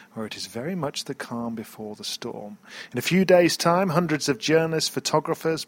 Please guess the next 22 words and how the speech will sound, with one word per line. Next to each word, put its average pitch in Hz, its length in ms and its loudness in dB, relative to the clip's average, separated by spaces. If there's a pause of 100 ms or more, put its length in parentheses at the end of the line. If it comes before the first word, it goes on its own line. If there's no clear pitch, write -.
broadcasters 139 760 -6
will 110 140 -6
arrive 131 440 -4 (500)
to - 120 -4
what 127 140 4
is - 320 -4 (200)
effectively, 120 760 -6
uh, 117 220 -10
a - 20 -20 (560)
number 127 380 -2
of - 260 -10 (300)
converted 156 540 4
squash - 500 4
courts - 480 -2
in 131 80 -2
the 135 80 0
Queen's 170 380 0
Club 117 240 -2
to - 100 -10
cover 139 300 2
the 123 100 0
first 143 420 2